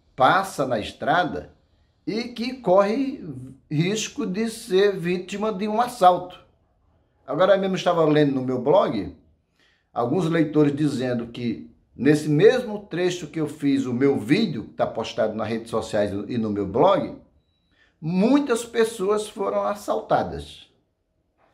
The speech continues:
E aí, governador Paulo Câmara, cadê aqueles quinhentos milhões, meio milhão de dólares que o senhor falou aqui que tinha para investir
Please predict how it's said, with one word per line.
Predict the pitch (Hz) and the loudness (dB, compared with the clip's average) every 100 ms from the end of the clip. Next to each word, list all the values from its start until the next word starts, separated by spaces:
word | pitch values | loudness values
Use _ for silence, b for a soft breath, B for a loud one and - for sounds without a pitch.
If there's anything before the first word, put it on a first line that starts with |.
| _ _ - | _ _ -6
E | 233 | 2
aí, | 269 220 | 4 4
governador | 151 131 120 98 78 73 76 _ _ _ _ _ _ _ | 2 2 2 0 -4 -8 -12 _ _ _ _ _ _ _
Paulo | - - 117 | -2 0 0
Câmara, | - 113 92 76 76 - _ _ _ _ _ | -4 -4 -4 -8 -12 -20 _ _ _ _ _
cadê | - 233 214 269 | -2 0 2 4
aqueles | 233 - 208 170 147 - _ | 2 2 2 0 -6 -18 _
quinhentos | 180 170 196 226 - - 147 | -6 0 0 0 -6 -8 -6
milhões, | 131 127 104 143 147 101 76 - - _ _ _ _ _ - | -6 -6 0 4 4 2 -6 -14 -20 _ _ _ _ _ -8
meio | 143 180 214 240 220 185 143 - | -4 2 4 6 4 2 0 -2
milhão | - 104 135 120 151 160 | -6 -2 0 2 2 2
de | 139 | -2
dólares | 151 117 110 175 180 151 117 95 76 - - _ _ _ _ _ _ | -4 -2 6 6 6 4 0 -2 -10 -16 -20 _ _ _ _ _ _
que | - | -12
o | 123 | -12
senhor | 117 - 143 - - - | -8 0 2 2 -4 -18
falou | _ - 120 120 131 127 87 - _ _ _ | _ 2 2 4 2 0 -2 -8 _ _ _
aqui | 104 107 - 160 196 139 | -10 -10 -8 -6 -4 -4
que | - 104 | -6 -12
tinha | - - 147 190 139 95 | -12 -2 0 2 0 -2
para | 76 117 120 113 | -2 2 4 2
investir | 113 101 101 104 - - 175 180 - | -2 -4 -6 -8 -8 -6 -4 -2 -4